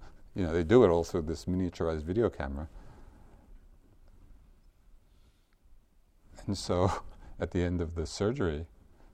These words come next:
uh, she was presented with this video. She had no interest in looking at it, but I did. <laughs> It was fascinating because there was the journey inside the body,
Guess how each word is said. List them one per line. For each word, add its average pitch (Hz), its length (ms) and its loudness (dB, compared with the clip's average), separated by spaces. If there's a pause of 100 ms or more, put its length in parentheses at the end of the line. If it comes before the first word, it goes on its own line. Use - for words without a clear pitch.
(120)
uh, 80 100 -8
she - 160 -6
was 85 140 -2
presented 85 520 0
with 80 120 -2
this 80 160 -6
video. 90 420 2
She 123 200 0
had 113 120 6
no 95 200 2
interest 92 320 -2
in 85 140 -2
looking 110 260 2
at 78 120 2
it, 78 120 -2
but 87 140 4
I 92 140 6
did. 87 420 2
<laughs> - 60 -16 (1500)
It 113 60 8
was 104 140 6
fascinating 110 640 2 (200)
because - 500 0 (220)
there 104 100 6
was 90 140 2
the 95 80 2
journey 92 340 0
inside 92 400 -2
the 98 60 -6
body, 117 340 -2